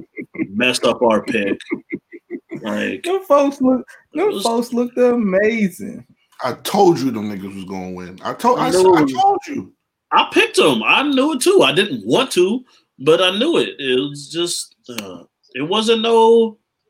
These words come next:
Speaker 1: the Bucks beat the Vikings. That wasn't a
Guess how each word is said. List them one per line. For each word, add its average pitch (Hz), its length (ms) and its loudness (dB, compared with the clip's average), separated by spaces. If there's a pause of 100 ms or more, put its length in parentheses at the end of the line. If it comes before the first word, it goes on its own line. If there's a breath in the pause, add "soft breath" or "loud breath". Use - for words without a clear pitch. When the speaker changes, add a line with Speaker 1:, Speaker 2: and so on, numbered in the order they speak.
(540)
Speaker 1:
the 123 580 -8
Bucks - 600 -2 (140)
beat 143 220 -2
the 151 60 -4
Vikings. 135 440 0
That 120 220 -2
wasn't 127 260 -2
a 110 140 -8